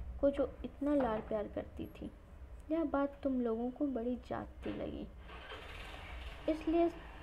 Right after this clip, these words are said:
इसे लेकर बराबर खटपट होने लगी। जिस दिन मेरे कमरे के बाजू बंद चोरी हुआ, उस दिन इस बात का आभास देते हुए तुम लोगों को तनिक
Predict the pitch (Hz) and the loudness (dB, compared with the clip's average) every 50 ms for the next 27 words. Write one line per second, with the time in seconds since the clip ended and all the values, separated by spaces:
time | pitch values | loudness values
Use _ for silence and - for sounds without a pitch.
0 | - - - - - - - - 262 - - 349 339 302 269 262 262 - 269 262 | -12 -12 -10 -10 -10 -8 -4 -4 -2 2 6 8 10 12 10 10 10 6 6 6
1 | 226 226 220 214 208 208 214 226 247 247 - 233 214 - - - 226 220 - - | 6 4 2 2 2 2 0 0 -2 -2 -4 -6 -6 -4 -4 -4 -4 -4 -4 -6
2 | 220 208 214 214 220 220 - - - - 220 - - - - - - - - - | -6 -4 -4 -2 -2 -2 -2 -4 -4 -6 -8 -8 -8 -10 -12 -10 -10 -10 -10 -10
3 | - - - - - - - - - - 311 302 - - 339 320 302 277 254 247 | -10 -10 -10 -10 -10 -10 -10 -4 -2 0 0 0 2 2 6 6 8 8 8 6
4 | 262 262 262 - 240 233 233 233 247 247 254 - - - - - - - - - | 4 4 2 0 0 0 2 2 2 2 2 2 -4 -10 -10 -12 -12 -12 -4 0
5 | - 254 233 233 226 220 214 226 233 220 220 240 247 247 254 - 247 226 220 226 | 2 2 4 4 2 2 2 2 2 2 2 2 2 2 2 2 0 0 0 0
6 | 233 233 233 233 240 247 247 - - 240 247 - - - - 285 294 277 277 277 | -2 -2 0 2 2 2 2 2 0 -4 -6 -6 -4 0 2 4 6 4 4 2
7 | - - - - 220 226 220 - - - - - - - - - - - - - | -2 -4 -2 -2 -2 -2 -4 -6 -10 -12 -12 -12 -12 -12 -12 -14 -14 -14 -14 -14
8 | - - - - - - - - - - - - - - - - - - - - | -14 -14 -12 -12 -14 -14 -14 -14 -14 -14 -14 -14 -14 -14 -14 -14 -14 -14 -14 -14
9 | - - - - - - - - 254 - - - 240 233 220 214 220 247 262 262 | -14 -14 -14 -14 -14 -6 0 2 2 2 2 2 2 2 2 2 2 2 2 2
10 | 262 - 240 240 - - 240 240 233 - 247 254 254 - - 254 247 240 233 233 | 2 0 -2 0 0 0 0 0 2 2 0 0 0 0 0 0 2 2 2 0
11 | 226 226 226 226 226 - - 262 262 - - 226 233 262 277 | 0 0 -2 -4 -2 0 0 -2 0 -2 -2 0 0 0 0